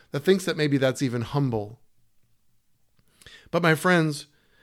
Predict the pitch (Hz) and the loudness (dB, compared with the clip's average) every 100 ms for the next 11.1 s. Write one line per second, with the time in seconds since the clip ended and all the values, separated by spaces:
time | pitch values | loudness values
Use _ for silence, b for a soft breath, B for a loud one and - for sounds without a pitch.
0 | _ _ _ _ _ _ _ _ 214 214 | _ _ _ _ _ _ _ _ 12 12
1 | 226 220 180 135 156 147 143 135 120 127 | 8 6 0 0 -2 0 2 0 -2 -4
2 | 113 135 139 135 123 113 - - 156 123 | -4 -2 0 0 -2 -4 -6 -8 -6 -6
3 | 120 113 107 104 101 104 127 107 104 _ | -4 -6 -6 -10 -10 -12 -14 -18 -20 _
4 | _ _ _ _ _ _ _ _ _ _ | _ _ _ _ _ _ _ _ _ _
5 | _ _ _ _ _ _ _ _ - 147 | _ _ _ _ _ _ _ _ -8 -8
6 | - 156 180 175 175 165 156 - _ _ | -2 2 4 4 4 2 -2 -10 _ _
7 | _ _ - 139 113 151 165 143 156 131 | _ _ 0 0 4 6 6 6 2 2
8 | 131 123 135 123 117 123 147 147 151 151 | 4 2 2 -2 -2 -4 0 2 4 2
9 | 127 117 - 120 113 - 135 120 110 120 | 0 -2 -4 -8 -8 -8 -6 -6 -6 -4
10 | 139 113 - 247 233 123 110 - 120 117 | -4 -4 0 2 2 0 -4 -8 -14 -16